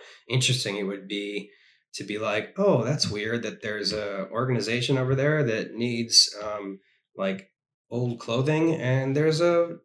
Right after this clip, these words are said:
person over here who s-, sells and goes through old clothing like it's going out of style and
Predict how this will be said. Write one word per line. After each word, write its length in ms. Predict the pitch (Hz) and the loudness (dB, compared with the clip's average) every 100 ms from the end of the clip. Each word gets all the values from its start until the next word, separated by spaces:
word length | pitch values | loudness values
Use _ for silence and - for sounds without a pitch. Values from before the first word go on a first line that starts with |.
| - | -2
person 240 | 208 196 131 | 0 4 4
over 140 | 117 | 4
here 380 | 113 110 107 95 | 2 2 2 2
who 320 | 131 127 127 - _ | 2 2 0 -4 _
s-, 260 | - - - | -4 -4 -2
sells 440 | - 143 160 160 151 | -2 2 4 4 4
and 100 | 143 | 4
goes 260 | 151 151 | 4 2
through 160 | 160 147 | 2 4
old 200 | 151 147 | 4 2
clothing 320 | 151 151 160 | 2 4 4
like 120 | 156 | 4
it's 120 | 151 - | 0 0
going 220 | 160 160 | 0 2
out 100 | 147 | 2
of 60 | |
style 500 | 139 185 175 113 101 | 4 4 6 6 4
and 180 | 104 107 | 0 -4